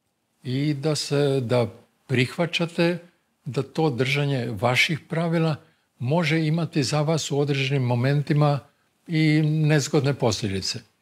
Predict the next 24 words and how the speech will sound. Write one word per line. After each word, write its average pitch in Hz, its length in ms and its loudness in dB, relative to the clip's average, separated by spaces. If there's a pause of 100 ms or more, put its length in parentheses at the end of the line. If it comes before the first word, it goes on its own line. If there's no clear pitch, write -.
(420)
Ja 147 180 2
nisam 143 320 0
svojedobno 113 560 -2
htio 113 280 -2
ući 113 280 -2
u 92 60 -4
partiju. 180 540 0 (800)
Imao 185 360 2
sam 120 220 -4
posljedicu 135 600 0
to 175 220 0
da 160 140 -2
sam 147 220 -2
napredovao 143 680 0
malo 147 560 0
sporije 131 540 -2
od 127 160 -8
svojih 123 280 -4
kolega 131 440 -4
koji 127 240 -4
su - 140 -6
bili 101 280 -8
članovi 92 440 -10
partije. 139 420 -6